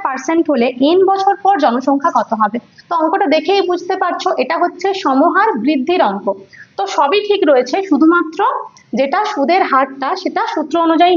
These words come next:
নেই। সমহার বৃদ্ধির সূত্রটা আমরা কি জানি, পি into one plus R by একশো whole to the power n, তাই তো? যদি আসল পি হয়,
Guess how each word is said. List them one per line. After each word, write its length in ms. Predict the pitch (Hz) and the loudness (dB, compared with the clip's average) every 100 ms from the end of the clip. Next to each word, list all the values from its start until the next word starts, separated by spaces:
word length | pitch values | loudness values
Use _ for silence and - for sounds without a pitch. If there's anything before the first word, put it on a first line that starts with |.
| 254 | 2
নেই। 100 | 180 - _ _ - | -2 -10 _ _ -6
সমহার 380 | 269 339 370 403 254 | 0 2 4 2 2
বৃদ্ধির 360 | 285 285 381 381 | 0 2 0 0
সূত্রটা 340 | 320 349 311 349 | 0 2 2 4
আমরা 140 | 339 339 | 2 4
কি 80 | 320 262 | 2 2
জানি, 240 | 214 262 415 - - _ _ _ | 2 2 2 -2 -14 _ _ _
পি 140 | 339 392 403 277 | 0 2 4 4
into 320 | 262 254 294 339 349 202 262 277 | 4 4 4 4 4 2 2 2
one 140 | 339 381 - | 4 2 2
plus 380 | - 247 233 285 - - - 262 294 | 0 2 2 0 -4 -10 -2 0 2
R 20 | 285 | 2
by 180 | 302 302 311 311 262 | 2 2 2 0 -6
একশো 360 | 294 - 247 285 403 - - _ - | -6 -4 0 0 -2 -6 -18 _ -4
whole 260 | 285 381 - - - - | 0 2 2 -4 -12 -4
to 60 | 311 | 0
the 80 | 311 320 | 2 2
power 220 | 339 392 269 202 | 2 2 0 -2
n, 40 | - - _ _ - | -6 -14 _ _ -8
তাই 140 | 415 415 | -4 -2
তো? 80 | 240 - - - | -2 -4 -10 -2
যদি 160 | 277 349 320 | 2 4 2
আসল 240 | 269 381 381 | 2 0 2
পি 100 | 330 349 | 4 4
হয়, 220 | 349 339 | 4 2